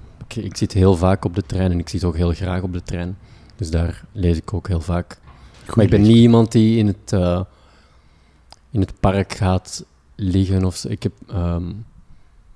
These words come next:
Speaker 1: ja, zeker niet als de zon schijnt. Ik vind
Speaker 2: <laughs> Hoezo? Wat
Speaker 1: Ja,
Speaker 2: doe
Speaker 1: ik
Speaker 2: je?
Speaker 1: weet het niet. Ik vind dat, in de schaduw vind ik dat nog aangenaam, maar zo lezen in de zon, ik kan dat niet goed tegen.
Speaker 2: <laughs>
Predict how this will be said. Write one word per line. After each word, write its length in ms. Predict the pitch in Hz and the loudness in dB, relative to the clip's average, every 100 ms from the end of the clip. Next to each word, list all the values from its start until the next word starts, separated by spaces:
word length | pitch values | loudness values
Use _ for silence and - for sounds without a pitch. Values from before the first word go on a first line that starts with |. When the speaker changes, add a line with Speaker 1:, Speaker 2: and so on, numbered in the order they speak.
| - _ - - | -20 _ -20 -12
Speaker 1:
ja, 340 | 131 87 85 | -2 0 0
zeker 300 | 87 92 - | -2 -4 -2
niet 120 | 95 90 | 0 0
als 100 | 85 | -2
de 60 | |
zon 220 | 82 95 | -4 -4
schijnt. 340 | 90 - 92 87 | -4 -4 -6 -6
Ik 120 | - | -12
vind 200 | - 82 - 123 - | -10 -8 -6 -2 0
Speaker 2:
<laughs> 280 | 117 147 143 | 4 4 4
Hoezo? 340 | 113 120 160 | 4 6 4
Wat 80 | 123 | 6
Speaker 1:
Ja, 40 | 107 | 4
Speaker 2:
doe 80 | 107 | 4
Speaker 1:
ik 100 | - | 4
Speaker 2:
je? 60 | |
Speaker 1:
weet 100 | 107 | 4
het 100 | 123 | 6
niet. 160 | 120 110 | 6 4
Ik 60 | |
vind 140 | - 110 | 2 2
dat, 180 | 104 101 | 2 2
in 100 | 104 | 2
de 60 | 101 | 0
schaduw 380 | - 101 104 107 | 0 0 2 2
vind 120 | 104 | 2
ik 40 | |
dat 100 | 101 | 2
nog 140 | 95 - | 0 -4
aangenaam, 360 | 98 104 98 | -4 0 0
maar 80 | 92 | 2
zo 120 | 90 | 0
lezen 340 | 87 85 95 95 | 2 2 2 2
in 60 | 90 | 2
de 80 | |
zon, 180 | 82 90 | 0 0
ik 80 | 87 | -2
kan 140 | 90 | -2
dat 100 | 92 | 0
niet 140 | 87 - | 0 -4
goed 140 | 90 | -2
tegen. 300 | 247 98 101 | -2 0 -4
Speaker 2:
<laughs> 80 | - | -8